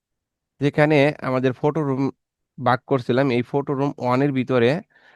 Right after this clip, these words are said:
আমরা যে একটু আগে ভেক্টর ম্যাজিক মারলাম, সেই ভেক্টর ম্যাজিকে আমাদের কিন্তু ডিজাইনটা তৈরি হচ্ছে। এখন এই যে সবকটা তৈরি হয় নাই, আপনাদেরকে দ্রুত দেখানোর জন্য আমি ভিতরে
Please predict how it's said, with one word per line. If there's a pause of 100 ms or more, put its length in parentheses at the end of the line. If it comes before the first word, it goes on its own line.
(140)
আমরা
যে (160)
একটু
আগে
ভেক্টর
ম্যাজিক
মারলাম, (480)
সেই
ভেক্টর
ম্যাজিকে (200)
আমাদের
কিন্তু
ডিজাইনটা (640)
তৈরি
হচ্ছে। (760)
এখন (160)
এই
যে (320)
সবকটা
তৈরি
হয়
নাই,
আপনাদেরকে (340)
দ্রুত
দেখানোর
জন্য
আমি
ভিতরে